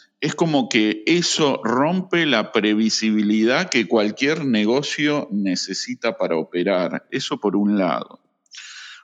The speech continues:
Por otro lado, escucho hablar mucho de inversiones en Bitcoin, ¿sí? Eh, se menciona que la bondad del Bitcoin es que sea descentralizado, ¿sí?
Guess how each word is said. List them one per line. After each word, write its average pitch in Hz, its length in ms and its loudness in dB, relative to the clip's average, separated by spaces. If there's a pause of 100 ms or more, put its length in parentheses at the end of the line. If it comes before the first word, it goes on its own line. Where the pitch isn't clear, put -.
(100)
Por 101 160 0
otro 165 340 2
lado, 147 680 2
escucho 147 480 -2
hablar 143 300 2
mucho 156 680 -2
de 104 320 2
inversiones 110 880 0
en 107 260 0
Bitcoin, 110 720 0
¿sí? 107 360 -4 (720)
Eh, 110 400 0
se - 240 0
menciona 180 680 2
que 143 120 0
la 113 140 4
bondad 120 440 2
del 127 220 2
Bitcoin 160 600 -2
es 127 200 0
que 113 220 2
sea 127 300 2
descentralizado, 98 1600 -2
¿sí? 110 460 -4